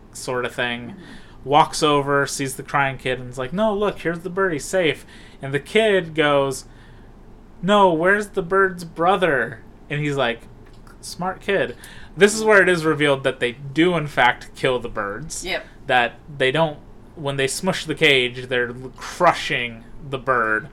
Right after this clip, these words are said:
Speaker 2: Yeah, I
Speaker 1: And
Speaker 2: know.
Speaker 1: then they just pull out one that is, you
Speaker 2: Not
Speaker 1: know, looks
Speaker 2: crushed.
Speaker 1: the same.
Speaker 2: Yeah. I didn't, I really don't like that, that part of the movie, 'cause they do it with rabbits too,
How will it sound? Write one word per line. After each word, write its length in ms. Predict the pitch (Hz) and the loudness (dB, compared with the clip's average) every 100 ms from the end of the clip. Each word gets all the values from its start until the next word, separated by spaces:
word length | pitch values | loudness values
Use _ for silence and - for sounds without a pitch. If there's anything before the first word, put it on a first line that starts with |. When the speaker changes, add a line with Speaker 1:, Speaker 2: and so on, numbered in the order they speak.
| - | -12
Speaker 2:
Yeah, 160 | 131 120 | -8 -6
I 40 | |
Speaker 1:
And 100 | 139 | -2
Speaker 2:
know. 80 | 143 | 0
Speaker 1:
then 140 | 143 | 2
they 100 | 143 | 2
just 240 | 135 131 - | 0 -4 -4
pull 200 | 143 131 | -2 2
out 240 | 131 127 | 0 -2
one 300 | 123 127 123 | -6 -6 -4
that 140 | 117 | -4
is, 400 | 117 113 110 - - - - | -4 -6 -12 -16 -18 -20 -10
you 60 | |
Speaker 2:
Not 180 | 123 113 | -6 -4
Speaker 1:
know, 40 | 123 | -4
looks 160 | 127 120 | -4 -6
Speaker 2:
crushed. 80 | |
Speaker 1:
the 80 | 120 | -10
same. 300 | - 113 113 - - | -10 -12 -14 -18 -16
Speaker 2:
Yeah. 220 | 123 - - - - - - | -14 -14 -16 -20 -20 -18 -6
I 140 | 285 | -4
didn't, 320 | 302 285 254 - 185 | -4 -4 -8 -10 -6
I 160 | 202 | -4
really 360 | 190 180 175 170 - | -4 -4 -6 -8 -12
don't 240 | 170 160 151 | -10 -8 -8
like 160 | 147 139 | -8 -6
that, 200 | 139 - - - - - - - - - - - | -8 -10 -20 -20 -18 -20 -20 -20 -20 -20 -20 -16
that 200 | 135 135 | -14 -8
part 220 | 160 156 | -4 -4
of 80 | 151 | -8
the 60 | |
movie, 520 | 156 165 160 160 156 - - - | -14 -14 -14 -14 -16 -18 -20 -18
'cause 140 | 190 170 | -14 -8
they 140 | 180 | -6
do 220 | 180 190 | -6 -8
it 80 | 190 | -8
with 160 | 165 147 | -10 -6
rabbits 400 | 156 156 151 - | -6 -6 -10 -18
too, 480 | - 170 165 165 | -14 -12 -10 -12